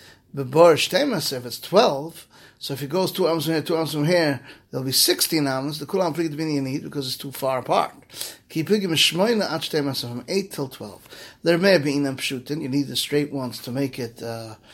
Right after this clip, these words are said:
uh, to, to make less space in between. Rabbi Yehuda Levi Pshutin. Papa Micah Mashma Tin, or Papa Brisa Shmina didn't hear this Brisa. The Kamash Malan Brisa tells me,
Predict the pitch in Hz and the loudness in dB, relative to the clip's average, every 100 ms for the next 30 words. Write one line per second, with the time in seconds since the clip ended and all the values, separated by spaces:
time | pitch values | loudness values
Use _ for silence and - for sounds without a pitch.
0 | - - - 110 - 117 135 120 117 123 | -20 -20 -14 -12 -12 -12 -8 -8 -8 -6
1 | 135 127 131 120 - 117 117 - 117 117 | -6 -2 -2 0 0 -2 -4 -4 -6 -4
2 | 190 147 254 185 160 147 135 - - _ | -4 -2 -2 0 0 0 -2 -6 -10 _
3 | - - - - 175 151 143 135 120 123 | -20 -20 -18 -2 0 2 2 0 -4 -4
4 | - 185 220 214 135 - 233 214 160 165 | -4 -4 -2 -2 -2 -2 -2 -2 -2 -2
5 | 151 143 - 147 131 131 131 123 139 120 | -2 -4 -4 -4 -6 -6 -6 -6 -6 -8
6 | 113 120 - - - 170 277 - - - | -10 -12 -6 -2 0 -2 -4 -12 -20 -20
7 | - 123 - 135 143 - 214 254 233 220 | -14 -10 -4 0 0 0 0 0 0 -4
8 | 180 160 143 147 160 151 147 147 | -2 -2 -2 -4 -4 -4 -2 -4